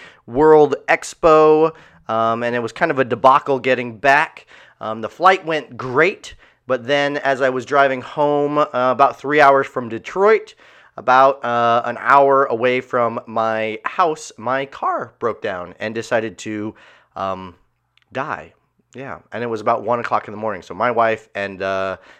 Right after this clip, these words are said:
my instructor, or, uh, a friend of mine, uh, one of my students, is, uh, uh, his wife had to come and get him, and it was just crazy. And then last week I had to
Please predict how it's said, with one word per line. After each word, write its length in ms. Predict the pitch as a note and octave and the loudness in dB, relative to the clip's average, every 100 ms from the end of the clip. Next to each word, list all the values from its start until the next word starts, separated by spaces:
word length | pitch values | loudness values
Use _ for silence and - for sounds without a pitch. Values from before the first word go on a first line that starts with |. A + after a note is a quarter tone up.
| _ | _
my 140 | G#2 | -8
instructor, 760 | G#2 - - A2+ - A2+ A2 A2 | -8 -6 -4 -4 -2 0 0 0
or, 160 | A#2 B2 | 0 4
uh, 180 | A2+ A2+ | 4 2
a 80 | A2 | -2
friend 260 | - C#3+ C3 | 0 0 2
of 100 | A#2+ | -2
mine, 300 | A#2 A2+ A2 | 0 0 0
uh, 220 | G#2+ G#2+ | 0 -2
one 160 | A#2 A#2+ | -2 -2
of 80 | |
my 100 | A2 | -2
students, 400 | G#2 - A#2+ A2 | -4 -6 -10 -8
is, 300 | A2+ G2+ - - | -10 -12 -14 -6
uh, 400 | G2 G2 F#2+ F#2+ - - _ _ | -4 -2 -4 -6 -12 -20 _ _
uh, 540 | - F#2 F#2 F2+ F#2 - | -20 -16 -12 -10 -12 -12
his 360 | A#2 B2 A2 | -10 -8 -8
wife 280 | G2+ A2 G#2+ | -2 0 0
had 100 | A2+ | -4
to 80 | G2+ | -8
come 220 | - G#2+ | -10 -10
and 100 | F#2+ | -10
get 140 | F2 - | -12 -6
him, 420 | D#3 D#3 D3+ C#3 | -2 0 0 -2
and 260 | G2+ F#2+ G2 | -8 -10 -12
it 80 | G2 | -10
was 160 | F2+ | -12
just 240 | - E2+ - | -14 -20 -14
crazy. 400 | D#2+ E2 - - - - - | -14 -14 -18 -20 -20 -20 -18
And 200 | - A2+ | -12 -4
then 260 | B2+ A#2+ A#2+ | 0 0 0
last 320 | A2+ A#2 - | 2 2 0
week 160 | A2+ G#2 | -8 -6
I 80 | |
had 160 | G#2 G#2+ | -6 -6
to 200 | G#2 G2 | -6 -10